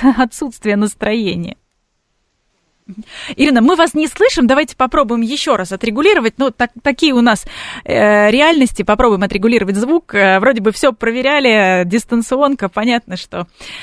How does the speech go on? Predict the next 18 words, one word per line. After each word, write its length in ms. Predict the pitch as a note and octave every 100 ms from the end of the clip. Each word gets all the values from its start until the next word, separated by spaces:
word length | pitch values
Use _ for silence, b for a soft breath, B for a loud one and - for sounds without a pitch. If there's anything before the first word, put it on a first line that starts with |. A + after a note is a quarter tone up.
| B
э, 300 | - F3+ F3+ F3+
все 220 | - C#4
еще 320 | A#3+ - A3+
с 120 | G#3+
нами, 420 | C4 D4 E4 C#4+ -
<laughs> 500 | - D4 D#4 C4 C4+
все 200 | - G#3+
еще 240 | G3 F#3+
работает. 600 | - G3 D4+ - A3+ G#3
Давайте 360 | A3 B3+ A#3 G3+
еще 260 | - G#3
раз 140 | - -
попробуем. 400 | E3 F3 - - _ _ _ _ _ _ _ _ _ _ _ _ _ B B B _
Нет, 220 | B3 A3 -
все-таки 500 | - - D#4 C4+ A#3
у 60 | A3+
нас, 180 | A#3+ A#3
да, 200 | G#3